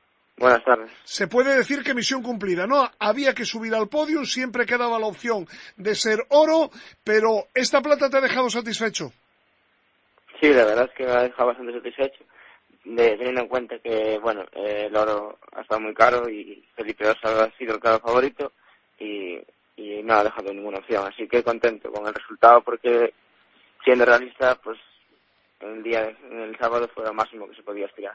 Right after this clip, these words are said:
Speaker 2: Yo recuerdo que antes, eh, de viajar me decías, la temporada en Galicia, el final de la temporada en Galicia está siendo muy buena,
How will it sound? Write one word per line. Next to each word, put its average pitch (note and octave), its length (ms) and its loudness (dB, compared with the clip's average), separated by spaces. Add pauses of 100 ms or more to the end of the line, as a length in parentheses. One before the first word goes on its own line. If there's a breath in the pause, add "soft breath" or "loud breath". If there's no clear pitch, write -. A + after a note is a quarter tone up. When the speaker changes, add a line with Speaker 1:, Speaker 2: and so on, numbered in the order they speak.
Speaker 2:
Yo G3+ 320 -2
recuerdo A#3+ 420 0
que A#3+ 140 -4
antes, A#3+ 420 -6
eh, A3+ 160 -8
de A3+ 200 -4
viajar B3 400 -4
me B3+ 100 -2
decías, A3 500 -6
la G#3+ 140 -8
temporada A3+ 720 -2 (340 loud breath)
en F#3+ 280 -6
Galicia, G#3+ 560 -4
el F3 180 -6
final B3 400 0
de B3+ 80 0
la A#3 100 0
temporada A3+ 380 -6
en A3 60 -10
Galicia G#3 280 -6
está G#3+ 200 -8
siendo G#3+ 260 -8
muy G#3 180 -8
buena, A#3+ 360 -4